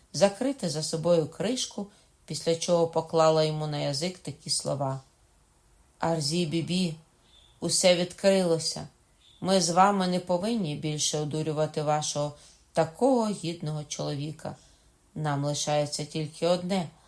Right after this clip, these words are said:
розкаятися і принижено благати його про прощення". Міняйло підскочив, затремтів і заскрипів зубами. Арзі Бібі, притиснувшись до стіни, булькотіла:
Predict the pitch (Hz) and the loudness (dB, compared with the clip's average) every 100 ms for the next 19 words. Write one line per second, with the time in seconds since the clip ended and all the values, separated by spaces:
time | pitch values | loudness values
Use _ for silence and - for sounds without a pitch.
0 | _ _ _ - 180 185 - 226 208 190 | _ _ _ -2 0 0 2 6 6 4
1 | 160 - 165 165 160 170 185 180 175 175 | -2 -2 -2 -2 -2 -2 0 -2 -2 -2
2 | 165 165 165 175 170 160 165 165 165 165 | 2 4 4 2 0 0 0 0 -4 -4
3 | 170 165 - 170 160 151 151 _ _ _ | -6 -4 -4 -2 -4 -6 -10 _ _ _
4 | _ _ _ _ _ _ _ _ - 143 | _ _ _ _ _ _ _ _ -10 -6
5 | 135 175 185 151 139 120 - - - 196 | -4 -2 -4 -4 -8 -12 -14 -12 -6 -6
6 | 196 - 135 _ _ _ - 160 220 220 | -6 -12 -14 _ _ _ -2 4 4 2
7 | 180 160 - 226 240 240 _ _ - 175 | -4 -4 -8 -6 -6 -6 _ _ -8 -2
8 | 175 170 - 165 180 160 160 165 160 156 | -2 -2 -6 -6 -4 -4 -4 0 0 0
9 | 160 156 _ _ _ _ - 170 175 180 | -4 -10 _ _ _ _ -4 -2 0 -2
10 | 190 180 170 214 190 175 202 196 180 165 | -2 -2 -2 -4 -4 -6 -6 -6 -4 -4
11 | 165 156 165 160 165 180 196 175 160 185 | -6 -4 -6 -6 -4 -2 -2 -4 -6 -8
12 | 180 - 156 151 | -8 -4 -2 -2